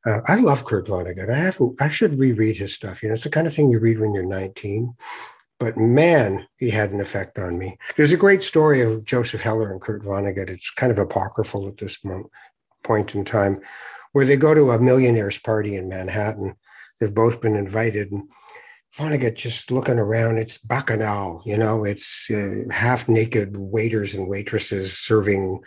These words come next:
God knows what on trays made out of God knows what. And he just looks at Heller and he goes, "My God, this man, like, how much money does he, he has more money than God. Like,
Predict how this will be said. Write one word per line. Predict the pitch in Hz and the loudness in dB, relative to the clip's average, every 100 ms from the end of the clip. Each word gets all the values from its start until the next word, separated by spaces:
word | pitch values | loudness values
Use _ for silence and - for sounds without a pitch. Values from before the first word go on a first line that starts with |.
| - - - | -20 -20 -4
God | 117 117 113 | 0 2 2
knows | 107 101 | 0 -2
what | 101 104 104 | -4 -4 -4
on | 95 98 | -6 -8
trays | - 110 104 104 - | -6 -4 -2 -4 -4
made | 101 101 | -6 -4
out | 101 | -6
of | 92 92 | -6 -6
God | 95 92 | -6 -4
knows | 98 92 95 | -6 -6 -4
what. | 101 92 110 - - - - - - - _ - | -4 -6 -10 -20 -20 -20 -20 -20 -20 -20 _ 0
And | 123 117 | 2 4
he | 123 | 2
just | 123 143 - - - | 0 -2 -4 -8 -2
looks | 131 147 - | 0 0 0
at | 110 | 0
Heller | - 226 190 117 | 0 0 0 -2
and | |
he | 107 | -4
goes, | - - - | -8 -10 -14
"My | - | -14
God, | - - - | -14 -14 -12
this | 143 - | -10 -6
man, | 156 180 139 104 | -6 -6 -8 -8
like, | 101 - | -8 -8
how | 120 120 | -8 -6
much | 151 - | -8 -8
money | 113 117 160 143 | -6 -2 0 0
does | 120 110 | -2 -6
he, | 117 | -6
he | 147 | -8
has | 143 117 | -4 0
more | 127 131 | 2 2
money | 127 135 | 0 -2
than | 113 107 | -4 -6
God. | 98 127 156 151 | -8 -10 -10 -10
Like, | 107 | -10